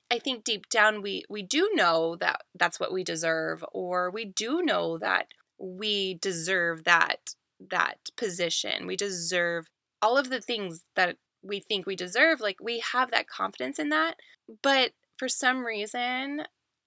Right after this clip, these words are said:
I think oftentimes it can be hard to actually accept it.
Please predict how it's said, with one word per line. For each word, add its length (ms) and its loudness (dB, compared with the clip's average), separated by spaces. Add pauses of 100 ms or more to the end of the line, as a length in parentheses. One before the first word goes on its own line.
I 80 -2
think 240 -6
oftentimes 560 -4
it 140 -4
can 180 -10
be 220 -6
hard 440 -2
to 240 -6
actually 720 -2
accept 600 -6
it. 180 -12